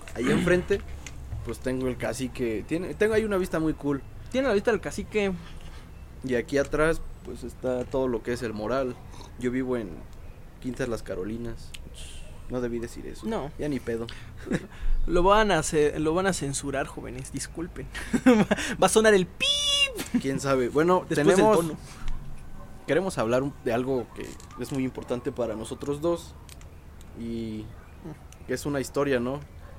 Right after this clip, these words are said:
Speaker 1: De cómo unos muchachos mecos empezaron en el mundo del emprendimiento.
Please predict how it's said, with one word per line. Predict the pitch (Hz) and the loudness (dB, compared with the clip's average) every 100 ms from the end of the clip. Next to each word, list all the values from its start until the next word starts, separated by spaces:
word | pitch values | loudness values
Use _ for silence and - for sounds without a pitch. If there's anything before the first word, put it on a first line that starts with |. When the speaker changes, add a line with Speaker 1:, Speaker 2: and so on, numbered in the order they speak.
| - | -8
Speaker 1:
De | 117 113 | -4 -4
cómo | - 127 139 131 113 - - - - - | 0 0 2 0 -2 -8 -16 -16 -16 -8
unos | 131 147 135 | -2 0 0
muchachos | 135 120 127 - 127 | -2 0 -2 0 -2
mecos | 127 135 147 135 | 0 0 -2 -4
empezaron | 120 - 113 127 127 123 | -4 -4 -4 -2 -2 -2
en | 107 | -4
el | 110 | -4
mundo | 127 131 131 | -2 0 0
del | 120 | 0
emprendimiento. | 117 120 123 117 120 127 131 - 135 | 0 -2 -2 -2 -2 0 -2 -2 -4